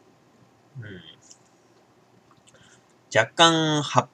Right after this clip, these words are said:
泡というか、若干だけ、わずかにピリッとする感じ。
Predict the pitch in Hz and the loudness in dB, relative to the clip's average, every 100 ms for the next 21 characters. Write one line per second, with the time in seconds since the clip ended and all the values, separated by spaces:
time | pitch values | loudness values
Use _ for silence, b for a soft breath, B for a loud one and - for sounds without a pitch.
0 | 147 147 127 143 127 90 - _ _ _ | 0 2 2 0 2 0 0 _ _ _
1 | _ _ - 135 - - _ - 196 170 | _ _ 2 4 4 -6 _ 0 4 4
2 | 139 131 - B B B _ - 117 180 | 4 -4 -14 B B B _ -4 -2 -2
3 | 156 - 220 175 - _ _ _ _ _ | -2 -2 -2 -2 -6 _ _ _ _ _
4 | _ - 147 143 - - 90 90 82 73 | _ -4 -4 -4 -10 -12 -8 -8 -8 -12